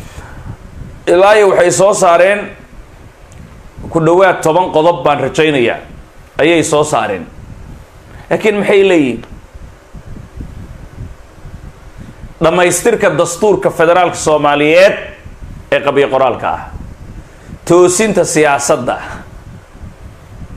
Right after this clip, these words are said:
<laughs> Waayahay. Ma arkayse shidaal, shidaal iyo ma la soo qaadin, ma ujeedaa? Meesha waa la isku dagaalay. Waxay soo qaadeen baaq ay u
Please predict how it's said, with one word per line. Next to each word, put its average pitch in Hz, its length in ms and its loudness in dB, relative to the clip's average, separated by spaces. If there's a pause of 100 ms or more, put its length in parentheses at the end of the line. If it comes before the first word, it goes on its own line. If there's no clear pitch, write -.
(680)
<laughs> - 1600 -10
Waayahay. 160 640 2 (2250)
Ma 175 200 2
arkayse 170 800 2 (800)
shidaal, 170 460 2
shidaal 202 420 2
iyo 127 100 2
ma 127 100 2
la 127 60 2
soo 160 220 0
qaadin, 131 280 0
ma 170 80 2
ujeedaa? 123 320 2
Meesha 139 260 2
waa 131 60 4
la 131 60 -2
isku - 160 -6
dagaalay. - 340 -2 (1040)
Waxay 160 280 2
soo 214 300 2
qaadeen 170 500 2 (140)
baaq 160 540 2
ay 175 120 2
u 196 100 2